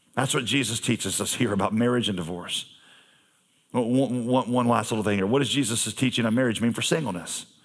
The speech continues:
Now, we're only gonna touch on this really briefly because we're gonna return to it later. When the disciples say, "If this is the case with a man with his wife, it's better not to marry," here's what Jesus says.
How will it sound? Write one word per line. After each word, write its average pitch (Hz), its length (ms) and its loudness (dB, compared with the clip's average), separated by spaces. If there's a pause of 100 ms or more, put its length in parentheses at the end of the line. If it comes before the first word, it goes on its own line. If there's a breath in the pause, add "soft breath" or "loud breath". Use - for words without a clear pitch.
(500 soft breath)
Now, 131 120 2
we're 147 100 4
only 170 140 4
gonna 151 160 2
touch 151 200 4
on 139 80 2
this 131 200 2
really 143 160 4
briefly 131 400 2
because 110 560 0 (280)
we're 117 120 -2
gonna 117 160 2
return 117 300 0
to 113 120 -2
it 95 80 -2
later. 98 340 0 (460 loud breath)
When 135 140 0
the 139 80 4
disciples 156 480 2
say, 110 440 2 (920)
"If 92 80 -8
this 139 160 2
is 131 80 -2
the 123 80 0
case 135 280 0
with 123 100 2
a 113 40 2
man 123 140 4
with 127 100 0
his 104 60 -4
wife, 110 200 2
it's 104 120 -8
better 113 180 2
not 110 140 -2
to 101 80 -8
marry," 104 400 0 (500 loud breath)
here's 143 180 0
what 156 140 0
Jesus 123 300 0
says. 113 420 -2